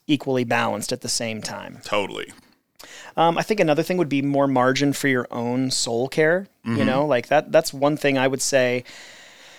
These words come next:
Speaker 1: that I definitely saw, and this is, I mean, I'm not saying that that can't happen at large churches. It a-, absolutely can. But due to the complexity of our past experience,
Speaker 2: Mm-hmm.
Speaker 1: that was something for me personally that was sorely neglected.
Speaker 2: Mm.
Speaker 1: And for you,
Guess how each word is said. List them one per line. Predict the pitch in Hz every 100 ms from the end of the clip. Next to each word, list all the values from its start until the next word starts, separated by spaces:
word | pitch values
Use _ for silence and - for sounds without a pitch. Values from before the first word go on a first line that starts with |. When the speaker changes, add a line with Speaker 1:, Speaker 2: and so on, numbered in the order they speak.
| _ -
Speaker 1:
that | 147
I | 160
definitely | 156 156 170 135 143
saw, | - 131 127
and | 131 156
this | 196
is, | 185 143
I | 151
mean, | 151 143 -
I'm | 175
not | 156
saying | - 151
that | 135
that | 135 -
can't | 156 131
happen | 135 131 135
at | 113
large | 131 127
churches. | - 139 131 131
It | 135 -
a-, | 131 131 -
absolutely | 139 131 135 127 135 - 123
can. | - 120 110 117
But | 147 135 147 - _ 139 120
due | 165 175
to | -
the | 147
complexity | - 139 - 139 123 - 131 107 113 123 _
of | 135 131 120 120 120 - _ _
our | - 135
past | 131 139 113 -
experience, | 127 - 131 123 139 165 - - -
Speaker 2:
Mm-hmm. | 117 110 123
Speaker 1:
that | 143 135
was | 151
something | - 143 135
for | 123 127
me | 127 139 123 123 -
personally | - 151 - 139 120 120
that | 123
was | 127 120 113 - -
sorely | - 147 170 127
neglected. | 104 104 101 80 - - 104
Speaker 2:
Mm. | 98 90 87
Speaker 1:
And | 175
for | 175 139
you, | 175 202